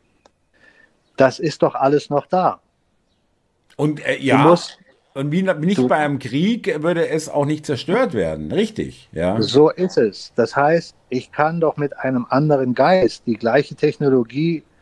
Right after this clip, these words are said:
Speaker 1: zum Positiven nutzen.
Speaker 2: Da
Speaker 1: Auch
Speaker 2: haben wir
Speaker 1: die
Speaker 2: wieder das
Speaker 1: Infrastruktur.
Speaker 2: Beispiel, den Hammer kannst du, damit kannst du einen Nagel einschlagen und ein Haus bauen, aber du kannst auch jemanden den Schädel einschlagen, genau.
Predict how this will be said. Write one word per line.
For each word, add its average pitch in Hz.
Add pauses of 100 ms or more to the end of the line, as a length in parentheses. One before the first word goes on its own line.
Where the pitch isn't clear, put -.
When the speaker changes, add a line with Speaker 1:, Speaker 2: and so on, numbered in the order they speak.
(300)
Speaker 1:
zum 143
Positiven 170
nutzen. - (2000)
Speaker 2:
Da 120
Speaker 1:
Auch 135
Speaker 2:
haben 139
wir 170
Speaker 1:
die 175
Speaker 2:
wieder 214
das 196
Speaker 1:
Infrastruktur. 175
Speaker 2:
Beispiel, 156
den 139
Hammer 165
kannst 156
du, 160
damit 143
kannst 147
du 139
einen 131
Nagel 135
einschlagen 143
und 131
ein 107
Haus 147
bauen, 151
aber 147
du 147
kannst 147
auch 139
jemanden 143
den 135
Schädel 117
einschlagen, 67
genau. 117